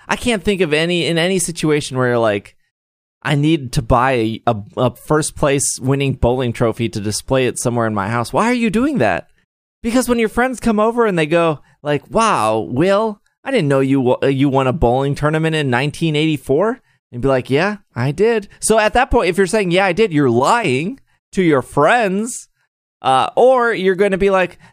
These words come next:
"No, I actually didn't. I bought it on eBay. Uh, you know, isn't it funny? It's on my fireplace." And you're like, "No, it's not funny. It sounds like a waste of money. Why don't you just go bowl?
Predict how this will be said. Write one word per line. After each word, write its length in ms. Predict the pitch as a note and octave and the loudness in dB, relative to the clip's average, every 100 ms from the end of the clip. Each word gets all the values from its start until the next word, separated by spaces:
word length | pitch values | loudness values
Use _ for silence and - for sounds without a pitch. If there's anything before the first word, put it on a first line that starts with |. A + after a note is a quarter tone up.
| - | -4
"No, 300 | F#3+ G3+ G3+ | 0 0 2
I 220 | F3 F#3 | 2 0
actually 260 | G3 - F3+ | 0 -2 -2
didn't. 420 | B2+ D#3 D#3 C#3 | 0 0 0 -2
I 80 | C#3 | -4
bought 320 | B2 D#3 E3 | 0 0 2
it 80 | D3+ | 0
on 180 | C#3+ | 0
eBay. 800 | C3 G2+ A#2 A#2+ A#2+ A#2+ A#2+ A#2 | -2 -2 -2 0 2 2 2 2
Uh, 280 | A#2 A#2 A2+ | 2 2 0
you 180 | A2+ C#3 | 0 0
know, 180 | B2 F#2+ | 0 2
isn't 300 | C#3+ D#3+ E3 | 2 2 -2
it 100 | D#3+ | -2
funny? 400 | - C#3 F3 G3 | 0 0 0 0
It's 200 | G3+ D3+ | 0 0
on 180 | B2 D#3 | 0 0
my 200 | F#3+ G#3+ | 0 0
fireplace." 1120 | D3+ G3+ C#4+ C4 A#3+ F#3+ G#3 G3+ G#3 G#3 - | 2 4 4 2 0 0 0 2 2 0 -2
And 60 | |
you're 80 | G3+ | 0
like, 160 | G#3 G3+ | 0 0
"No, 320 | C4 G#4 E4+ | 2 4 4
it's 120 | D#3+ E3 | 2 2
not 220 | E3 E3+ | 2 2
funny. 240 | D3 E3+ F4 | 0 2 0
It 100 | - | 2
sounds 240 | A#3 C4 | 2 2
like 80 | C#4 | 2
a 120 | D4 | 2
waste 220 | F4 F#4 | 4 2
of 60 | F#4+ | 2
money. 360 | A4+ A#4+ D#4+ - B3 - - - - - - - A3+ | 2 2 0 -2 -6 -6 -8 -8 -10 -6 -8 -6 -2
Why 0 | |
don't 160 | B3 F4 | 0 2
you 100 | F#4+ | 2
just 180 | G4 D#4 | 2 2
go 140 | F#4+ | 0
bowl? 640 | C#4 A3+ G#4 B4+ D#3+ C#3+ | 2 2 4 4 2 0